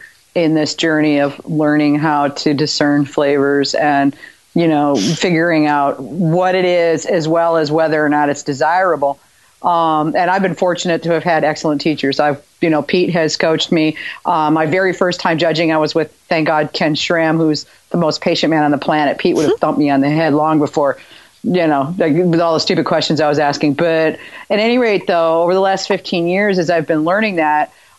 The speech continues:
um, one of the hardest things for me to do is to divorce my like from what I taste, because it's, that's, I mean, you know, I know what I like,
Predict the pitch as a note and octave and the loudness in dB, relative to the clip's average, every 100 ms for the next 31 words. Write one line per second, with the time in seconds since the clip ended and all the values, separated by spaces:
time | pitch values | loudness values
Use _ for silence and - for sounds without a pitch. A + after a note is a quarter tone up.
0 | _ F3 E3 E3 D#3 D3+ D3 - _ _ | _ -2 2 2 2 0 -2 -8 _ _
1 | - - _ - B3 G3+ G#3+ G#3+ A3 G3+ | -20 -20 _ -4 0 2 2 2 0 0
2 | F#3+ G3 - F3 E3+ - F3 E3 D#3+ D3+ | 0 0 0 -2 -2 -2 0 0 0 -4
3 | C3 F#3 F#3+ C#4 D#3+ C#3 C#3+ - _ _ | -2 0 0 2 2 2 0 -6 _ _
4 | - F3+ F3 E3+ E3 - - - F3 E3 | -2 0 2 2 -2 -4 -6 0 2 2
5 | D#3+ D#3 D3+ - D#3+ C#3+ _ _ _ - | 2 0 -2 -10 -8 -8 _ _ _ -4
6 | G#3+ - - _ _ F3+ F3+ F3 F3 E3+ | -2 -2 -8 _ _ -2 0 2 2 2
7 | D#3+ E3 - - D#3 F#3 A#3 C3+ - - | 0 -2 -6 -4 -2 0 0 0 -2 -10
8 | - _ _ _ _ _ _ _ _ - | -18 _ _ _ _ _ _ _ _ -18
9 | - - F3 D#3+ E3 D#3 D3 - _ - | -10 -4 -2 0 0 0 0 -2 _ -6
10 | G3+ E3 - - - - - - F3 G3+ | -2 0 -2 -6 -14 -18 -20 -8 -4 0
11 | F3 E3 D3+ - - - _ - G3 F3 | 0 2 0 -4 -16 -20 _ -4 -2 -2
12 | - E3 G3+ F#3+ - G3 F#3 G3+ G#3+ A#3 | -6 -4 -2 -2 0 0 0 0 0 0
13 | G3+ C#4+ B3+ C#4 E3+ D3+ F#3 C3+ - | 0 0 2 0 0 0 -2 -2 -6